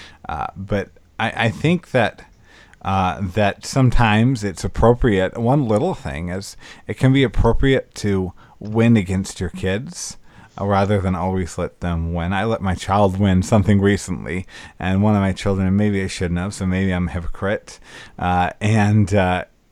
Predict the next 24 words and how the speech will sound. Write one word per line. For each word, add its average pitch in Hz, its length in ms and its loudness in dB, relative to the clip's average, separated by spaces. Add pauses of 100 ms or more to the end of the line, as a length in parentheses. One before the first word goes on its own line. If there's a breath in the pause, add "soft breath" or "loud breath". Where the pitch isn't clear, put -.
(140)
and, 113 160 2
you 117 80 6
know, 113 160 4
and 117 200 -2
even 131 280 4
especially 104 460 0
teenagers, 95 760 -2 (400 loud breath)
uh, 87 60 -2
yourself, 95 720 2
'cause 98 160 0
I 104 100 4
think - 380 -2 (540 soft breath)
oftentimes, 98 680 4
and 92 280 -4 (280)
sometimes 123 520 0
kids 120 200 -4
can 104 160 2
get 78 120 -6
frustrated 120 460 2
uniquely 107 540 0
in 71 140 -6
that 80 360 -8 (340 loud breath)
when 95 180 2
they're, 92 280 2